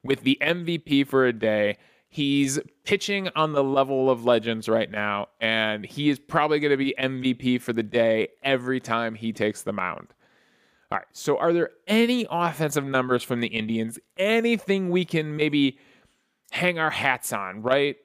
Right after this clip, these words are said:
Are they, are they playing better home than away? I mean, a little bit. They're hitting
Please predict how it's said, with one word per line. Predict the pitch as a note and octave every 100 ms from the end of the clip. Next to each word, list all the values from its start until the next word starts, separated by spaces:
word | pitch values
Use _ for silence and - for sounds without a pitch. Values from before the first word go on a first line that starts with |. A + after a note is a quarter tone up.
| _ _
Are | D3
they, | D#3 D#3+ C#3 -
are | E3
they | D#3+
playing | D3 F3+ G3 E3+
better | B2+ D#3 D#3
home | D3 D3+ D3+ D3
than | C#3 C3+
away? | A#2+ A#2 G2+ E2+ _
I | B2
mean, | C3 C3+ C3
a | B2+
little | B2 A#2+ B2 D3 D3 A#2
bit. | G#2 G#2 -
They're | A#2
hitting | C#3 C3